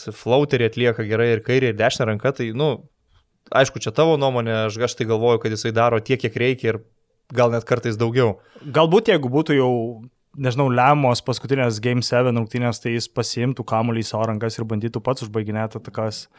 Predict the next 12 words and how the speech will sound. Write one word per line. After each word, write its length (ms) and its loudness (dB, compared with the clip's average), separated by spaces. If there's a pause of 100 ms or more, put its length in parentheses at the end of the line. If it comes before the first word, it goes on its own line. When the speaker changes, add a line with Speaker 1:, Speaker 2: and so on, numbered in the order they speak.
(580)
Speaker 2:
kas, 240 0
man 160 0
atrodo, 340 -2
būtų 300 -10
teisinga. 540 -10 (720)
Speaker 1:
Dar 280 4
vienas 380 2
jo 260 4
žaidimo 400 -2
elementas, 460 -2
tai 160 -8
yra 140 0